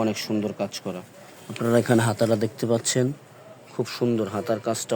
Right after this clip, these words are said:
অনেক সুন্দর। এই যে এমব্রয়ডারি কাজ করা, পিটানো কাজ করা। এখন আপনাদেরকে ওড়নাটা দেখাবো, খুব সুন্দর একটি ওড়না। ওড়নাটা অনেক গর্জিয়াস কাজ করা, ওড়নাটা অনেক গর্জিয়াস কাজ করা। এটার ভিতরে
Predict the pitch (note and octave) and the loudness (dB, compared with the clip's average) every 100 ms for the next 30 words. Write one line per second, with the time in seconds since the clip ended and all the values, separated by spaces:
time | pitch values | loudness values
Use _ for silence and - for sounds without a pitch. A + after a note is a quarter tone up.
0 | G#2+ G#2+ - - G#2+ G#2 A2 C#3 - - | 0 0 -4 -4 -2 -2 -4 -8 -16 -10
1 | G#2 F#2+ G#2 C3+ - A#2 G#2+ G#2+ G#2+ A2 | -10 -8 -10 -10 -8 -4 -2 -2 -4 -4
2 | G#2+ - A2+ A2 A#2 G#2+ A2+ A2+ A2 A2 | -6 -6 -8 -6 -4 -2 0 0 -2 -4
3 | - A2+ G#2+ A2+ - - - - - - | 0 0 0 -2 -10 -20 -20 -20 -18 -14
4 | G#2+ A2+ G#2+ B2 B2+ A#2+ A#2+ A#2 B2+ C3 | -6 -4 -2 -2 -2 0 -2 0 -2 0
5 | B2+ A2+ G#2+ G#2+ A2 G#2+ C3+ - - - | 0 0 -4 -4 -4 -4 -6 -12 -20 -20
6 | - - - - - B2+ B2 B2+ B2 A2+ | -20 -12 -8 -6 -2 -2 2 4 4 2
7 | - A#2 A2 A2+ C3 E3+ - - - - | -2 -2 0 2 0 -2 -12 -18 -18 -18
8 | - - - B2 B2 B2+ B2+ B2 C#3 C#3 | -18 -14 0 4 6 8 10 10 10 8
9 | B2 A#2 A2 A2+ G#2+ - G2+ - - F2+ | 8 4 6 6 4 2 -4 -4 -4 -4
10 | E2+ - - - - A2+ A#2+ B2 A#2+ A#2+ | -4 -14 -20 -18 -8 -2 2 2 4 4
11 | B2 C3 B2 A#2 G2+ G#2 G#2+ - G#2 - | 4 4 2 2 0 0 -4 -2 -4 -2
12 | - A#2 A#2+ F3 - - - - - G#2+ | 0 2 2 0 -14 -20 -20 -20 -14 -4
13 | A#2 A#2 A#2 | 0 0 0